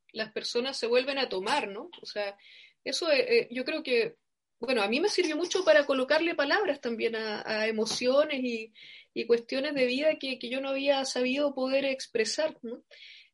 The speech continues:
Eh, cómo las personas se pueden volver, o sea, se reencuentran, en el fondo dejar a un hijo o una hija que, que haga lo que tiene que hacer, digamos, sin tener una esa aprensión de "le está pasando algo", estarla llamando cada rato por teléfono, <laughs> no sé.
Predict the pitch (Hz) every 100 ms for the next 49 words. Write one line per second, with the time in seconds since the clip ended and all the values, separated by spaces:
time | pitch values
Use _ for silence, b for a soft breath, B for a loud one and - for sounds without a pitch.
0 | _ 220 220 214 208 214 240 269 269 247
1 | - 269 277 262 254 262 269 247 233 226
2 | 254 254 - 233 247 240 233 214 311 381
3 | 359 247 240 240 - 277 285 254 254 277
4 | 294 294 277 269 b b b - 208 214
5 | 226 277 277 262 - 247 233 - 220 220
6 | 214 220 247 - 247 233 226 214 - 208
7 | 202 254 262 262 240 226 220 214 - 196
8 | 190 202 196 190 214 208 208 208 202 208
9 | 226 214 - 214 214 220 220 226 202 208
10 | 208 220 208 220 226 - 214 208 190 202
11 | 220 196 190 208 208 208 196 208 208 202
12 | 196 226 226 - 233 247 302 254 226 208
13 | 254 - - -